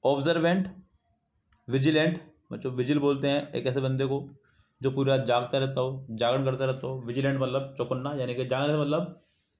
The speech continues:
चौकन्ने से ही है यहाँ पे, मतलब सावधान रहने वाला कोई बंदा। अगला वर्ड है डिस्कॉर्ड, हॉस्टिलिटी। हॉस्टिलिटी मतलब शत्रुता, घोर शत्रुता, जो कोई पुरानी शत्रुता चलती आ रही हो किसी से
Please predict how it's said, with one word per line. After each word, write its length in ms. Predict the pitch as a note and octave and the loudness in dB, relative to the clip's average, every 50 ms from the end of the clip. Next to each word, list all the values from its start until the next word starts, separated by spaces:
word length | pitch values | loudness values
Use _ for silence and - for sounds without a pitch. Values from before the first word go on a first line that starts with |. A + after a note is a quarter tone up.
| _ _ _ - | _ _ _ -2
चौकन्ने 340 | D#3+ D3+ D#3 D3+ D#3 D#3+ | 0 2 4 4 4 4
से 120 | D3+ D#3 D#3 | 4 4 4
ही 60 | D3 | 4
है 100 | D3+ D3 | 4 2
यहाँ 140 | C#3 C3 C3 | 2 0 0
पे, 80 | C3 | -2
मतलब 500 | C3+ C3+ C3 C3 C#3 D#3 F3+ - - _ _ _ _ _ _ _ _ _ - | -2 -4 -2 -2 -2 -4 -4 -8 -16 _ _ _ _ _ _ _ _ _ 0
सावधान 280 | B2+ C3 B2 C3+ C#3+ | 0 2 2 2 2
रहने 180 | C#3+ C#3 C3+ C3+ | 2 2 2 2
वाला 140 | C#3 C#3 C3+ | 2 2 2
कोई 140 | C3+ C3+ B2+ | 2 0 0
बंदा। 240 | B2+ B2+ B2 C3 C#3+ - - - _ _ _ _ _ _ _ _ _ _ _ _ _ _ _ _ _ _ _ _ _ _ | -2 -2 -4 -4 -6 -6 -10 -16 _ _ _ _ _ _ _ _ _ _ _ _ _ _ _ _ _ _ _ _ _ _
अगला 200 | C3 C3+ D#3 E3 | -2 0 2 2
वर्ड 140 | E3 E3+ E3+ | 4 4 2
है 80 | E3+ | 2
डिस्कॉर्ड, 520 | D#3 D3+ D3 - - D#3 D3 D#3 F3 F3 F3 - - - _ _ _ _ _ _ _ _ _ _ _ _ _ _ - | 0 0 -4 0 0 2 4 4 4 2 0 -4 -10 -18 _ _ _ _ _ _ _ _ _ _ _ _ _ _ -20
हॉस्टिलिटी। 640 | - - E3+ F3 E3 E3+ D#3 C3 A2 F#2 G2 G2+ - - - _ _ _ _ _ _ _ _ _ _ _ _ _ _ | -2 2 2 2 4 2 0 0 0 0 -4 -8 -10 -12 -18 _ _ _ _ _ _ _ _ _ _ _ _ _ _
हॉस्टिलिटी 500 | - - D3+ D#3+ D3+ - G3 G3 F#3+ G3 | -2 0 0 0 2 4 4 4 6 6
मतलब 560 | F#3+ F#3 D#3+ D#3+ E3 F#3 F#3+ F#3+ - - _ _ _ _ | 4 4 4 4 2 2 0 -4 -8 -14 _ _ _ _
शत्रुता, 500 | - - E3 D#3 D3+ D3 C#3 C3+ B2+ C3+ - - - - - - - - _ _ _ _ _ _ _ _ _ _ _ | -4 -2 -2 0 0 -2 0 2 2 0 0 -2 -8 -16 -20 -20 -20 -20 _ _ _ _ _ _ _ _ _ _ _
घोर 280 | A2+ A2+ B2 D#3 E3+ | -6 0 2 2 2
शत्रुता, 380 | D#3+ D3+ C#3+ C#3 C3+ C#3+ C#3+ D3+ | 2 0 -4 -2 0 0 0 2
जो 140 | D3+ D3 C#3 | 2 0 0
कोई 140 | C#3 D3+ C#3+ | 0 -2 -4
पुरानी 260 | D3 - C#3 C#3 D3 | -2 -2 0 0 0
शत्रुता 340 | C#3 C#3+ C3+ C3+ C3 C#3+ C#3 | 0 -2 -6 -4 -4 -2 -2
चलती 200 | C#3+ C#3 C3 C#3 | -2 -4 0 0
आ 100 | C3+ B2+ | 2 2
रही 120 | B2+ C3 B2+ | 2 0 -2
हो 100 | B2+ C#3+ C#3 - - | -4 -6 -8 -8 -10
किसी 160 | B2+ B2+ B2 | -8 -8 -4
से 180 | A#2+ C3 C#3 | -4 -4 -4